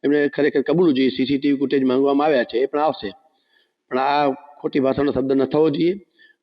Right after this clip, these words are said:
અને બીજી માંગ એવી છે કે આ અધિકારીની પહેલા પણ ફરિયાદો થઈ છે,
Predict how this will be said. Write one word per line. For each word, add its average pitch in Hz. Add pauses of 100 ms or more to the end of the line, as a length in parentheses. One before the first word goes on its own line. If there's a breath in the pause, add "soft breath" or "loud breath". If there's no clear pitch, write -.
અને 156
બીજી 151
માંગ 156
એવી 160
છે 139
કે 131 (600 soft breath)
આ 139
અધિકારીની 143
પહેલા 123
પણ 147
ફરિયાદો 143
થઈ 143
છે, 147